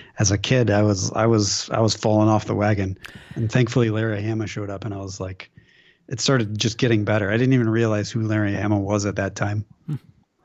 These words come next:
Speaker 2: Well, it sounds like we got a lot of, uh,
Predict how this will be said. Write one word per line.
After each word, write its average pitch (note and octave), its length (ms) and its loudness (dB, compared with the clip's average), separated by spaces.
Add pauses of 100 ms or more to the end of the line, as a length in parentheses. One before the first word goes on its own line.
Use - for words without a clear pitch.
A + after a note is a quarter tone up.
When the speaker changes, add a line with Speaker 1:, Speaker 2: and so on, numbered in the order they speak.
(440)
Speaker 2:
Well, G#3+ 160 4
it C#3+ 60 0
sounds E3+ 180 2
like E3+ 100 2
we E3 80 0
got E3 160 4
a D3+ 60 4
lot D3 280 2
of, D#3+ 200 0
uh, D#3+ 480 4